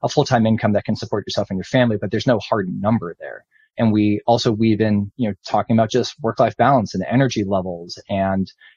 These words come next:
you know, how can we still maintain joy, you know, the fun side of working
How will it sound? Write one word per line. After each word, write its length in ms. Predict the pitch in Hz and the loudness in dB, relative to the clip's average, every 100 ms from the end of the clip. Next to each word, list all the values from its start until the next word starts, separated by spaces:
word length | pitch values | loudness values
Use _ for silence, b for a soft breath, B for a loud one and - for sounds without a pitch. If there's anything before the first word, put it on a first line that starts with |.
| _ | _
you 80 | - | -2
know, 100 | 101 | -2
how 180 | - - | 0 -2
can 180 | 113 123 | 0 2
we 100 | 120 | 2
still 460 | 110 120 104 101 98 | 2 2 2 0 -2
maintain 460 | 110 107 - 104 95 | -2 -2 -2 -2 -2
joy, 400 | 98 104 190 170 | 0 4 4 2
you 240 | - 104 110 | -4 -6 -4
know, 60 | |
the 80 | 98 | -4
fun 380 | - - 117 180 | -6 -2 2 2
side 220 | - 101 | 2 0
of 100 | 95 | -2
working 260 | 95 - | -6 -8